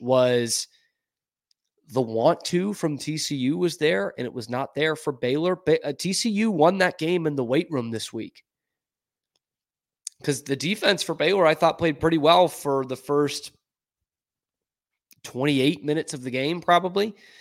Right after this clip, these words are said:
And then that second half, it was back defender down, back defender down, layup,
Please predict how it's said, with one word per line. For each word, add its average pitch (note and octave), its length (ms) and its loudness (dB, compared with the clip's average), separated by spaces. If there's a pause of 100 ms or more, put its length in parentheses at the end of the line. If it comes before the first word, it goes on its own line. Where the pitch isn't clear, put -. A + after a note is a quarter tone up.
(380)
And D3 200 2
then D#3+ 260 6
that D3+ 160 4
second F3+ 340 -2
half, D3+ 540 4
it D3+ 200 2
was B2 580 4 (1200)
back D3 200 6
defender D3 360 4
down, B2+ 280 6
back C3+ 220 4
defender B2+ 340 -2
down, A#2 280 0
layup, C#3 440 4